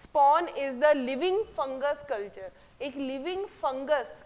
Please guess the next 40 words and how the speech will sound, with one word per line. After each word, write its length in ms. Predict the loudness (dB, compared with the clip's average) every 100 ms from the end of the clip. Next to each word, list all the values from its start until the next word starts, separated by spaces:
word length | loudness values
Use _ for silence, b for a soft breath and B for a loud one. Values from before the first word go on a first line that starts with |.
| -2
कवक 400 | 2 2 0 0
का 120 | -2
culture 540 | 0 -2 -2 0 2 2
है 220 | 0 -2
जिसे 280 | -8 -10 -6
mycelium 800 | -4 -6 -6 -6 -6 -4 -4 -4
बोला 300 | 0 4 4
जाता 360 | 2 -2 -2
है, 300 | -4 -6 -12 -12
ठीक 200 | -10 -4
है। 440 | -4 -6 -14 -20 -20 -16
Grow 340 | -6 4 6 6 4
onto 380 | -2 -2 -4 -6 0
a 160 | 2 0
substrate, 720 | 0 -4 -4 -6 -4 -4 -6
ये 160 | -6 -4
किसी 360 | -4 0 0
substract 760 | 0 0 -2 -4 0 0 0 -6
पे, 80 |
यानी 260 | -4 -4 -6
कोई 240 | -4 -4
सामग्री 540 | -2 0 0 -2 -2 -2
होती 300 | -2 -4 -4
होगी, 300 | -2 -2 -6
कोई 220 | -6 -4
दाना 340 | 2 2 4
होता 280 | 0 0 2
होगा 200 | 0 2
या 140 | 0 -2
कुछ 300 | -4 -10 -4
भी 120 | -2
material 480 | -2 -4 -6 -4 -2
होता 220 | 0 0
होगा, 180 | 2 0
उस 240 | -2 -12
पे 120 | -6
ये 180 | -4 -2
ग्रो 260 | -2 0 0
होती 300 | -2 -6
है। 80 | -10